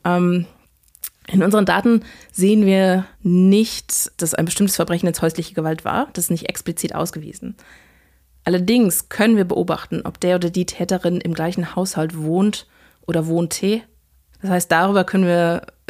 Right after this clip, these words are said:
wiederum Schlussfolgerungen darüber ziehen, war das häusliche Gewalt oder war es vielleicht ein Ex-Partner, Ex-Partnerin, der oder die Täterin war. Wenn wir das tun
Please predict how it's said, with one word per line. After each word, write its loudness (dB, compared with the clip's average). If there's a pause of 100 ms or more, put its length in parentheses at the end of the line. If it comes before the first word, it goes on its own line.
(100)
wiederum 2
Schlussfolgerungen 0
darüber -2
ziehen, 2 (380)
war 2
das 0
häusliche -2
Gewalt 0
oder -2
war -4
es -6
vielleicht -6
ein -4
Ex-Partner, -4 (320)
Ex-Partnerin, -4
der -4
oder -6
die -10
Täterin -10
war. -14 (420)
Wenn 6
wir 4
das 0
tun 2